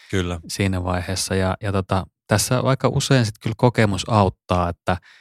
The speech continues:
Speaker 2: just, että kun on, on niinku, <laughs> on itsellä vaikka ol-, tai että on niinku huomannut näitä tilanteita, että on ottanut sitä vastuuta,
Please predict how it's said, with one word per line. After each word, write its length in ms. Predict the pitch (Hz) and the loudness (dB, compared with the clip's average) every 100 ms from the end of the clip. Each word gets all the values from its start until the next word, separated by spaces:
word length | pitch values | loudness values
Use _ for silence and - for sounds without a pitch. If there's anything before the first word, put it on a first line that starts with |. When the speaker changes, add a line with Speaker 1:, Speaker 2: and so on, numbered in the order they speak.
| _ _ 104 | _ _ 0
Speaker 2:
just, 160 | - | 0
että 180 | 95 - | -4 -6
kun 180 | - 95 | -2 0
on, 220 | 95 92 - | 2 -2 -2
on 160 | 98 | -2
niinku, 400 | 95 95 98 95 - _ | 0 -2 -2 -2 -4 _
<laughs> 1500 | - - - - - - - - - - - - _ _ - - | -12 -10 -10 -8 -6 -4 -6 -8 -14 -16 -16 -20 _ _ -16 -12
on 340 | 92 104 104 | -2 2 2
itsellä 320 | 95 113 110 | 2 2 2
vaikka 340 | 104 95 - 101 | 2 2 0 2
ol-, 260 | 101 - | 2 0
tai 100 | 110 | -2
että 120 | 98 107 | 0 0
on 120 | 104 | 0
niinku 200 | 104 104 | 2 6
huomannut 360 | 104 98 95 | 6 4 0
näitä 220 | 92 92 - | -2 -4 -4
tilanteita, 640 | - 101 95 90 90 90 87 | 0 2 2 -2 -4 -4 -4
että 220 | - - | -6 -8
on 140 | 95 | -4
ottanut 360 | 92 - 95 92 | -4 -4 -6 -6
sitä 180 | - 92 | -4 -2
vastuuta, 540 | 92 - 90 87 95 | -2 -2 -6 -4 -4